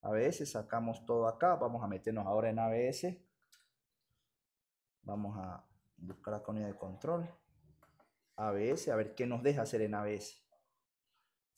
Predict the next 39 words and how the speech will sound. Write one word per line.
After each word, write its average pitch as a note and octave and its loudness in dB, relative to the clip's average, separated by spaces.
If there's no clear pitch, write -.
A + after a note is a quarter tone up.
Le F2 -10
damos F2+ -8
a F#2 -4
OK. G2+ -4
Información C3 2
de D3 8
ecu, D#3 4
le-, B2 6
leer A#2+ 6
código B2 4
de G#2+ 6
error, C3 6
borrar A2 2
código A2+ 4
de, F#2 -2
de F#2+ -2
error, A2+ 4
datos A#2+ 2
en A2 2
vivo, D#3+ 4
no A#2 0
nos A#2 0
da. F3 2
Ahí G2+ -8
sí A2+ -8
nos A2 -4
miente. A#2 -2
Leer B2+ 4
código D3+ 6
de A#2+ 8
error, E3 6
sí D#3 0
nos B2+ 0
va B2 4
a - 4
leer A#2 2
códigos G2 0
de E2+ -2
error. D2+ -12